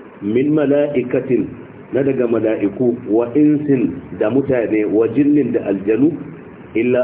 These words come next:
atir rahmani abdan", sai dai gobe zai zo ma Allah ne a matsayin bawa.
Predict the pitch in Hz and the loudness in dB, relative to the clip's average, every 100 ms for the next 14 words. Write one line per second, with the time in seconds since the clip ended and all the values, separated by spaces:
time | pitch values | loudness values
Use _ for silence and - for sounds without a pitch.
0 | 123 131 131 107 110 101 104 98 92 87 | 0 0 0 0 0 -2 0 -2 -4 -4
1 | 90 80 - 117 120 131 127 107 101 113 | -4 -4 0 2 2 0 0 2 2 4
2 | 120 104 107 104 101 107 110 98 98 95 | 2 2 2 0 0 0 0 0 -2 -2
3 | 92 92 98 90 90 98 85 82 | -4 -4 -2 -2 -2 -4 -4 -6